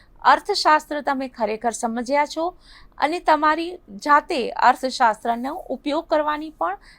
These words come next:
સ્કિલ ડેવલપ થશે. એક્સ ચલ અને વાય ચલ ઉપર અસર થાય છે કે કેમ? પરસ્પરની કોના ઉપર કોની અસર છે? જુઓ, આ બધા સંભવિત તારણો નથી,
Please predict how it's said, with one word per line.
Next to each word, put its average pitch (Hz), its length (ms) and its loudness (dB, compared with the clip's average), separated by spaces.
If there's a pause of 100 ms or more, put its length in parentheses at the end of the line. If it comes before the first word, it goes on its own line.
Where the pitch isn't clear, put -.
(100)
સ્કિલ 320 520 -6
ડેવલપ 208 340 -2 (100)
થશે. 180 340 -12 (1160)
એક્સ 277 360 0
ચલ 311 340 -2 (320)
અને 262 220 -2
વાય 233 360 4
ચલ 240 220 -4
ઉપર 254 360 -2 (240)
અસર 262 320 -2
થાય 226 340 -2
છે 311 180 -8
કે 294 160 -6
કેમ? 277 300 -6 (340)
પરસ્પરની 277 680 4
કોના 285 400 2
ઉપર 339 340 2
કોની 269 360 -4
અસર 269 280 -2
છે? 269 280 -8 (580)
જુઓ, 247 280 -6 (160)
આ 330 180 8
બધા 269 600 0
સંભવિત 302 640 0
તારણો 302 460 0
નથી, 339 320 -8